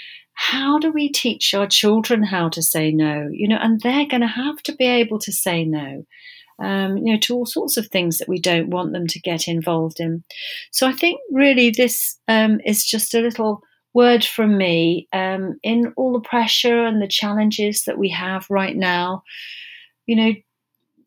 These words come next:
do you have the skill, that quality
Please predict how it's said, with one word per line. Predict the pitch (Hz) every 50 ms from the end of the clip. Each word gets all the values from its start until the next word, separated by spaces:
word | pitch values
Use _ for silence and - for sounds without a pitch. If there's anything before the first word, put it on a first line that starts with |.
| _ -
do | - 226 254
you | 254 262 269 269 269 269 - -
have | - - - - 214 208 214 214 220 220 214 - - - - - -
the | 214 202 202 202 196 208 - -
skill, | - - - - - - 277 262 233 185 165 156 156 160 165 170 _ _ _ _ _ _ _ _ -
that | - 170 165 - -
quality | - - 247 240 214 196 170 - - 175 160 156 160 165